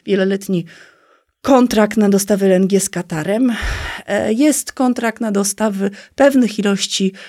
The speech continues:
gazu z Danii. Wreszcie polskie spółki aktywne są na szelfie norweskim i stamtąd również mamy szansę, e, sprowadzić, e, pewne ilości gazu. Także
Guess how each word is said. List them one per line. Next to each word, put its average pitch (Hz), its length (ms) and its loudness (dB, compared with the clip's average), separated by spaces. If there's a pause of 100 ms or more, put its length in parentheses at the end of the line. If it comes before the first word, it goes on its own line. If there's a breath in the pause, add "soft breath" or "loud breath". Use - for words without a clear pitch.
(160 loud breath)
gazu 190 360 2
z 160 140 -2
Danii. 175 380 -2
Wreszcie 262 440 0
polskie 254 420 -2
spółki 262 340 -4
aktywne 226 420 0
są 214 180 -4
na 190 120 0
szelfie 190 340 -4
norweskim 202 500 0
i 196 40 -2
stamtąd 196 420 -6
również 190 340 -2
mamy 185 200 -2
szansę, 175 380 -6 (500 loud breath)
e, 190 500 0
sprowadzić, 175 1040 -4
e, 190 400 -4
pewne 185 300 0
ilości 180 340 -4
gazu. 180 220 -4
Także 208 340 0